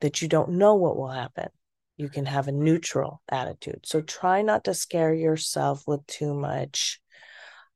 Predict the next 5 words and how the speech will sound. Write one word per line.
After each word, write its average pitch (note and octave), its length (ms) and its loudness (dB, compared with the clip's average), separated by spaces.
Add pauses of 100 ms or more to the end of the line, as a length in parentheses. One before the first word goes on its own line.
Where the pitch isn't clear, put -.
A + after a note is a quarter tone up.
(120)
um, B2+ 600 -6 (1000)
like, B2+ 320 -2 (720)
doom D3 440 2
casting. - 720 -6 (2500)
Okay. - 300 -12